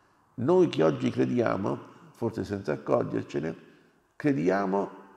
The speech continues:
nella fede di Abramo, con la fede di Abramo. E vediamo un po' se questo non è vero, e vediamo i passi della fede. Allora,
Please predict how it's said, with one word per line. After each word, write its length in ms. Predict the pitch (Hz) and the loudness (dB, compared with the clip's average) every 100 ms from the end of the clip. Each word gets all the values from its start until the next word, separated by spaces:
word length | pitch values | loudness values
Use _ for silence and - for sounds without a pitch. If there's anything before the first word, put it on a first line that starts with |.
| - _ | -20 _
nella 460 | - 135 143 147 143 | -4 0 2 4 2
fede 300 | 143 202 170 | 0 0 2
di 100 | 151 | 2
Abramo, 520 | 139 135 120 92 87 - - - _ _ | 0 0 -2 -4 -6 -10 -20 -20 _ _
con 260 | - 180 170 | 0 2 4
la 120 | 156 | 2
fede 300 | - 196 190 | 2 0 2
di 100 | 170 | 0
Abramo. 540 | 139 123 107 90 87 - - _ _ _ _ _ _ _ _ _ _ _ _ _ _ _ _ - - - - - _ _ _ _ | 2 0 0 -4 -10 -14 -20 _ _ _ _ _ _ _ _ _ _ _ _ _ _ _ _ -20 -20 -20 -20 -20 _ _ _ _
E 140 | 165 | 0
vediamo 300 | 170 170 165 | 4 4 4
un 120 | 160 | 4
po' 120 | 127 139 | 6 6
se 160 | 127 | 6
questo 320 | 127 131 - | 2 0 0
non 140 | 127 120 | 0 0
è 60 | |
vero, 380 | 139 143 131 147 - 131 - - - | 0 4 6 4 2 -12 -14 -20 -6
e 100 | 131 | -2
vediamo 500 | 123 127 147 131 98 - - - - - _ _ _ | 0 4 4 4 -2 -4 -20 -20 -20 -20 _ _ _
i 100 | - - | -20 -2
passi 380 | 147 127 - | 0 0 -2
della 220 | 113 101 92 | -2 -2 -2
fede. 300 | 92 85 - | -2 -4 0
Allora, 280 | 123 107 | 2 2